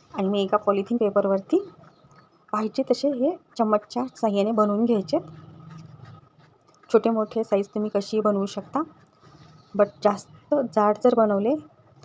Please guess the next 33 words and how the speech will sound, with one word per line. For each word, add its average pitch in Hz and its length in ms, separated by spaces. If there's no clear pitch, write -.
तर 214 100
वाळायला 202 320
पण 247 140
वेळ 196 300
लागतो, 202 320
म्हणून 220 300
जास्त 196 180
पातळ 226 340
पण 269 180
नाही 269 160
आणि 269 320
जास्त 262 220
जाड 208 220
पण 208 160
नाही, 220 180
असं 233 240
मिडियम 202 300
साईजचे 202 340
बनवायचे, 196 380
म्हणजे 202 220
फटाफट 220 340
वाळले 208 300
जातात 208 260
हे. 302 80
आणि 196 180
तुम्हाला 208 240
पाहिजे 196 340
तसे 214 180
तुम्ही 262 240
बनवून 208 380
घ्या. 247 200
आणि 220 140
याच्यामध्ये 240 320